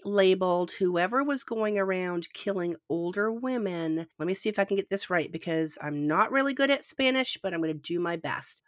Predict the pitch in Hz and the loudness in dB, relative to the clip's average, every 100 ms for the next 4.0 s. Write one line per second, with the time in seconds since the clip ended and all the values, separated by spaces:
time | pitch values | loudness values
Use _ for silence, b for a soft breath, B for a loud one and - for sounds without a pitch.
0 | _ 214 202 196 185 - 220 233 277 294 | _ 0 2 0 0 0 2 4 2 0
1 | - 202 190 185 196 - 196 185 180 190 | 2 4 6 4 2 0 -2 0 2 2
2 | - 180 170 170 - - 170 175 170 165 | 0 -2 -2 -2 -4 0 2 2 -2 -2
3 | 170 175 214 233 247 196 165 151 156 | 0 4 2 2 -4 -6 -6 -4 -4